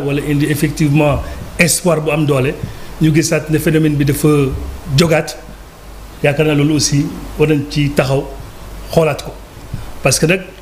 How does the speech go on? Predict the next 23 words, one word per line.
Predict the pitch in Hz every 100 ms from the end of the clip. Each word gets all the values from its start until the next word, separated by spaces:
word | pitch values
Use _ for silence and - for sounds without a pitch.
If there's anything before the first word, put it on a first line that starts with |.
| -
yaa | 156 147
ngi | 156 156
xool, | 165
boo | 143 165 170
xoolee | - 175 160
ni | 160
ay | 147 143
deux | 156
mille | 170 165
vingt-trois, | 127 147 160 156 156 147 123 107 - - - - 135
vingt-deux, | 170 151 165
vingt-trois, | 143 151 - 147 202 - - - - - - - -
ñi | 160
fi | 190
nekk | 185 -
tey | 160 220 214 156
lu | 175
ñu |
doon | 180 170
wax | 180
mu | 175
ne, | 160
ah, | 175 185 185 -